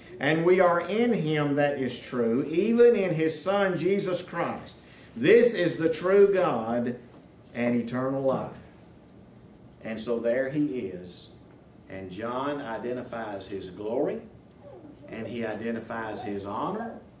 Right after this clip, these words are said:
and he identifies his position. Fourthly, this afternoon, the religion of Christ honors God. It honors Jehovah God.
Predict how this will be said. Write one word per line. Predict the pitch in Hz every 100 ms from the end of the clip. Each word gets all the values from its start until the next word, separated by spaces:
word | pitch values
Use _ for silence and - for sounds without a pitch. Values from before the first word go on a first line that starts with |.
| - - - - - -
and | 117
he | 117 120
identifies | 117 120 143 139 135 139 147 143
his | 139 123
position. | 120 127 113 107 117 - - - - - - - - - - - - - - -
Fourthly, | - 214 190 - 107 110 - - - - - 359 - - - - -
this | 127 131 131
afternoon, | 131 127 120 117 113 117 117
the | 113
religion | 110 113 135 170 165 175 170
of | 147
Christ | - 123 107 101 104 - - - - - - - - -
honors | 107 123 139 147 143 123
God. | 120 123 107 - - - - - - - - -
It | 139 165
honors | 185 214 208 175
Jehovah | - 165 156 170 190 156 120
God. | 101 110 95